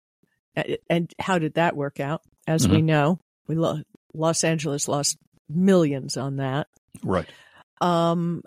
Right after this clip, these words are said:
Speaker 1: and schools gave students Chromebooks,
Speaker 2: Mm-hmm.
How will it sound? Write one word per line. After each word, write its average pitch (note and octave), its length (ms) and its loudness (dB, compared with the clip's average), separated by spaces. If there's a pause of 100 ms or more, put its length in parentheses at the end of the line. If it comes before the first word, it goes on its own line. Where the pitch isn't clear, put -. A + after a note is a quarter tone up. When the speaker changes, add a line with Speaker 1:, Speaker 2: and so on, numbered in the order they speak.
Speaker 1:
and G#3+ 240 -2
schools C4+ 540 0
gave A3 580 0 (520)
students G#3+ 800 0
Chromebooks, E3+ 760 -2 (240)
Speaker 2:
Mm-hmm. C3 240 0